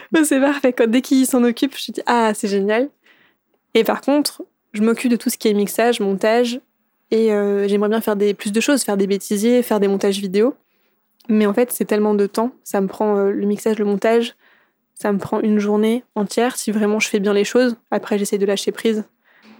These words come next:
C'est ce que ce projet m'a appris et c'est très cliché, mais c'est juste, bah, en fait, si on attend la perfection, on fait rien. Et c'est vrai. Et que, en fait, faut faire des erreurs sans cesse, euh.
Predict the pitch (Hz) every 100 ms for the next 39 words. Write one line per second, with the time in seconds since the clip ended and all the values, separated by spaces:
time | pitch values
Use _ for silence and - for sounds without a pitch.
0 | _ _ _ _ _ - 240 - - -
1 | 254 233 - 247 233 226 196 - - 262
2 | 214 - 220 - 240 - 269 220 - 208
3 | 226 - 214 196 233 - 220 208 202 220
4 | 202 202 196 226 - 220 - 202 208 226
5 | - - 214 208 220 233 _ _ _ _
6 | _ _ _ _ 208 - 220 214 208 196
7 | 226 233 - 214 202 202 202 202 202 202
8 | 190 202 202 214 - 208 214 220 - 214
9 | 214